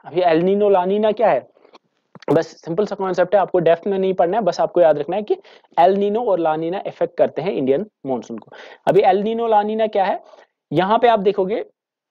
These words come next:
कि ये जो है, ये ऑस्ट्रेलिया है और ये साउथ अमेरिका है, ठीक है? मैप पे दिखाता हूं मैं, ये ऑस्ट्रेलिया है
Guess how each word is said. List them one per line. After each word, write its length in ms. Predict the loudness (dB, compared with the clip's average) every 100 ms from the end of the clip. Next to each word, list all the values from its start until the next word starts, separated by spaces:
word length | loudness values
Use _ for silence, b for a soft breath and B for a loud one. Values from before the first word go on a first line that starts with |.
| _ _ _ 0
कि 320 | 2 2 -4 _ _ _
ये 300 | -4 2 4
जो 100 | 4
है, 280 | 2 0 -4 -12
ये 480 | -14 -2 2 2 0 0
ऑस्ट्रेलिया 600 | 0 0 2 4 4 0
है 220 | -2 -8 -10 _ 2
और 140 | 2
ये 300 | 4 0 0 -4
साउथ 260 | -4 0 0 -2
अमेरिका 360 | -10 -12 -16
है, 180 | -18 -20 -4
ठीक 160 | 0
है? 140 | 0 -4 b b _ _ _ _
मैप 160 | 0 2 0
पे 80 |
दिखाता 340 | -2 -4 -8 -6
हूं 80 | -10
मैं, 120 | -8 0
ये 140 | 4
ऑस्ट्रेलिया 640 | 4 2 -4 -6 -2 0 0
है 260 | -2 -6